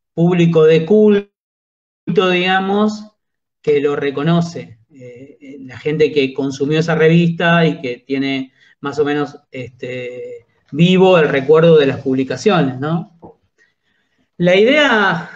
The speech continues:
en, en la, en el homenaje que hicimos era mucho de docencia también, ¿no? De,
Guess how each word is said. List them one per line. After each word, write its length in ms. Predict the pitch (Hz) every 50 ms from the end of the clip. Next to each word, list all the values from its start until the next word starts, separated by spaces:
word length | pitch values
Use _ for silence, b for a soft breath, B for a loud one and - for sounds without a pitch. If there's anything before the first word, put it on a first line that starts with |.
| - -
en, 300 | 175 170 170 170 - - - 190
en 320 | 180 175 175 175 170 160
la, 760 | 160 160 156 156 151 151 147 147 147 147 143 143 143 143 -
en 120 | 170 156 151
el 120 | 151 156
homenaje 460 | 160 160 170 202 247 262 254 240 196
que 60 | 160
hicimos 440 | 180 160 170 233 254 254 240 220 -
era 460 | 202 185 185 180 175 165 156 147 -
mucho 540 | - - 175 165 175 196 208 208 - 202 180
de 140 | 165 156 151
docencia 680 | 147 143 139 - 240 247 233 208 180 165 170 165 147 127
también, 520 | - 139 135 143 135 131 127 120 120 123 _ _ _ _
¿no? 260 | 143 151 185 202 208
De, 640 | 196 175 165 151 147 143 139 139 139 135 135 -